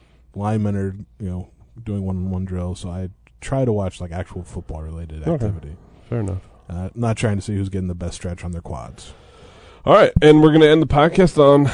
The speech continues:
Speaker 2: that note. Uh, like we said, we delivered on a promise. We came back after recording last week. The plan is to do this again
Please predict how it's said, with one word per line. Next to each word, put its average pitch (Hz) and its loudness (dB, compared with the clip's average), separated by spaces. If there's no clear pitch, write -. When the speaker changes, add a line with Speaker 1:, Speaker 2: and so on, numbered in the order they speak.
Speaker 2:
that 135 4
note. - 2
Uh, 104 2
like 101 -2
we 113 -4
said, 139 -2
we 104 -6
delivered 110 -2
on 120 0
a 123 -4
promise. 113 -2
We 98 -8
came 113 -4
back 101 -2
after 90 -10
recording 101 -8
last 92 -6
week. 92 -10
The 90 -14
plan 95 -6
is 95 -6
to - -20
do 95 -10
this 95 -10
again 92 -6